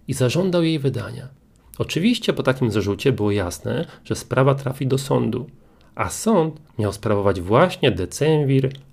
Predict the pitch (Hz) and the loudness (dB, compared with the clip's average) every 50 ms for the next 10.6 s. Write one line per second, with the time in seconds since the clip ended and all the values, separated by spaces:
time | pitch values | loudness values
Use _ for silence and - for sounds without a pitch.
0 | - - - 104 - - - 101 - - - 107 101 110 117 110 110 113 117 - | -10 -6 -4 -4 -4 -4 -6 -8 -6 -4 -4 -4 -4 -4 -6 -6 -8 -10 -12 -14
1 | - - _ _ _ _ _ _ _ - 110 107 127 175 202 - - 123 110 - | -16 -20 _ _ _ _ _ _ _ -4 0 2 2 2 2 2 2 2 2 2
2 | - 104 98 104 101 101 98 98 101 95 98 110 127 139 139 139 123 - - - | 2 2 2 2 2 2 4 4 2 4 4 4 4 4 4 0 -4 -6 -2 2
3 | 135 135 117 123 123 120 120 120 113 117 117 - 110 - - 110 104 101 107 - | 2 2 4 4 2 2 2 0 -2 -2 -2 -4 -4 -2 -2 -2 -2 -2 -6 -10
4 | - - - _ _ - - _ _ _ _ _ _ - 110 110 117 113 - 135 | -14 -16 -16 _ _ -20 -20 _ _ _ _ _ _ 0 2 2 2 2 2 2
5 | 131 135 120 113 113 117 120 120 113 113 - - 113 110 - - - - - - | 2 2 2 2 4 4 4 2 2 0 -4 -6 -8 -8 -10 -14 -20 -20 -20 -8
6 | - - 113 107 - 120 101 113 113 101 110 107 95 110 117 - - - - - | -4 -4 -2 0 0 2 4 4 4 6 4 4 4 2 -2 -2 -4 -8 -10 -16
7 | - _ _ _ _ _ _ _ _ - - - _ _ _ - - 101 101 135 | -20 _ _ _ _ _ _ _ _ -20 -20 -20 _ _ _ -8 -4 0 2 4
8 | 175 147 139 135 104 104 104 113 113 110 127 151 143 113 104 107 107 104 104 98 | 4 2 2 0 -2 0 0 0 0 0 0 0 2 2 2 2 0 -2 -2 0
9 | 113 113 107 113 113 110 - 117 107 104 - - - - 143 139 123 113 113 - | 0 2 2 2 0 0 -2 -4 -6 -6 -8 -6 -4 -4 -2 0 -2 -2 -2 -4
10 | 117 117 113 - 117 101 101 - 117 113 131 139 | -6 -6 -4 -4 -4 -4 -2 -4 -4 -6 -8 -10